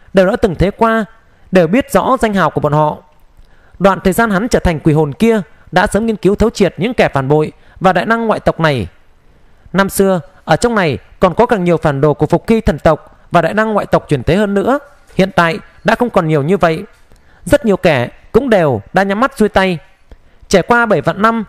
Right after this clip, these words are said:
hai tôn đế kia có còn sống hay không, đây vẫn là điều chưa thể nói trước được. Hắn lo lắng nhất chính là hai tôn đế này, lo lắng Thâu Thiên Hoán Nhật Huyền Công của chính mình có thể giấu giếm được bọn họ hay không. Mà cho tới bây giờ, hai tôn đế này vẫn như cũ, chưa hiện thân,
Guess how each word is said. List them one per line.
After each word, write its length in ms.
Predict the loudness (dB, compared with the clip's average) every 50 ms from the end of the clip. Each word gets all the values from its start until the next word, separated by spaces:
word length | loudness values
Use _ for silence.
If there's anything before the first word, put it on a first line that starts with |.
| -12 -4
hai 160 | -2 -2 0
tôn 220 | 0 0 0 2
đế 100 | 0 -2
kia 220 | 0 0 0 0 2
có 120 | 0 0
còn 180 | 0 0 -4 -2
sống 200 | -2 -2 -2 -2
hay 80 | -4
không, 300 | 0 0 0 0 0 -2 -8 -10 -20 _ -12 _
đây 160 | 2 2 2
vẫn 120 | 2 0 0
là 100 | 0 0
điều 300 | 2 2 2 2 0 -2 -6 -12 -2
chưa 120 | 0 0
thể 140 | 2 2 0
nói 120 | 0 -2 0
trước 200 | -2 -2 0 2
được. 340 | 0 0 0 -2 -8 _ _ _ _ _ _ _ _ _ -20 _ _ -20 _ _ _ _ _ _ -20 _ _ -20 _ -20 _ _ _
Hắn 260 | -2 -2 0 2 0
lo 100 | 0 2
lắng 160 | 0 0 0
nhất 140 | 0 -2 -2 -2
chính 120 | -2 0
là 280 | 0 0 0 0 -2 -4 -8 -14 -20 _
hai 140 | -2 -2 0
tôn 220 | 2 0 0 2
đế 120 | 2 0 0
này, 280 | 0 0 -2 -2 -4 -8 -10 -16 _ _ _ -20 _ 0
lo 140 | 0 2 2
lắng 160 | 2 0 -2 0
Thâu 120 | 0 0 0
Thiên 180 | 0 -2 0
Hoán 160 | 0 0 0 0
Nhật 120 | -2 -2 0
Huyền 140 | -2 -4 0
Công 220 | 0 0 0 0
của 80 | -2 -2
chính 200 | -2 -2 -2 0
mình 220 | 0 -2 -2 -6 -10 -14 _
có 80 | -2 0
thể 160 | 0 0 0
giấu 160 | 0 0 0 0
giếm 120 | 0 0
được 160 | 0 -2 0 0
bọn 120 | -2 0
họ 140 | 0 -2 0
hay 120 | -2 -4
không. 300 | 0 0 0 0 0 -2 -8 -12 _ _ _ _ _ _ _ _ -4
Mà 220 | -2 0 0 0
cho 140 | 0 0 0
tới 140 | 0 0 0
bây 120 | 0 -2
giờ, 320 | 0 2 2 2 2 0 -2 -6 -12 _ _ _
hai 200 | _ 0 0 0
tôn 200 | 2 2 2 2
đế 100 | 2 0
này 220 | 2 0 0 0 -2
vẫn 160 | -2 -2 0
như 100 | 0 -2
cũ, 300 | 0 0 0 2 0 -2 -4 -6 -16 _
chưa 160 | 0 2 2
hiện 180 | 2 0 -2 -2 0
thân, 240 | 0 0 0 -2